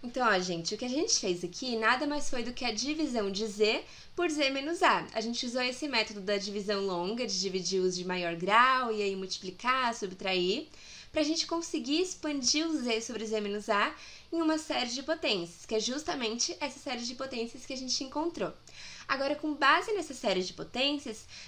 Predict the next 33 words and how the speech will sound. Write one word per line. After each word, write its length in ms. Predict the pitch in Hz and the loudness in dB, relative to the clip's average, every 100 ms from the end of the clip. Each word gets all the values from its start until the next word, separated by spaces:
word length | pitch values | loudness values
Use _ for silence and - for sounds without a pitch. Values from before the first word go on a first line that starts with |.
| - | -4
a 120 | 269 | -2
gente 240 | 285 285 | 0 0
vai 140 | 294 285 | 2 2
ver 160 | 294 | 0
qual 260 | 294 359 359 | 0 2 4
é 120 | 285 | 4
o 60 | 269 | 2
x 540 | - - 330 339 320 | 2 4 4 2 0
de 160 | 247 226 | 0 2
n 260 | 208 233 | 2 0
correspondente 880 | 247 220 214 - 208 180 180 - 339 - | -6 -8 -6 -4 -2 0 0 0 -2 -2
ao 160 | 277 | -2
x 300 | 254 262 247 | 0 -2 0
de 160 | 294 311 | 0 2
z, 220 | 254 151 - | 0 -2 -4
tá 120 | 190 | -2
bom? 260 | 175 233 508 - - - - - | 4 4 2 -8 -20 -20 -20 -16
Gente, 400 | - 262 233 208 | 0 4 4 4
observando 560 | 254 254 277 269 285 339 | 0 2 2 4 6 4
essa 200 | 403 277 | 2 -2
série 400 | 247 - 233 233 | -2 4 4 4
de 140 | 226 | 0
potências 840 | 247 247 240 196 160 160 170 165 - | -2 -4 0 0 0 -2 -6 -8 -4
e 120 | 226 | 0
usando 340 | 220 226 226 | 2 2 2
a 40 | 226 | 2
regrinha 520 | 208 202 202 233 247 | 0 0 0 2 2
que 100 | 240 | 2
a 20 | |
gente 260 | 214 208 208 | 0 0 0
viu 220 | 196 196 | 0 0
aqui 220 | 185 - | 0 0
atrás, 680 | 240 - 220 233 196 185 | 0 2 6 6 6 0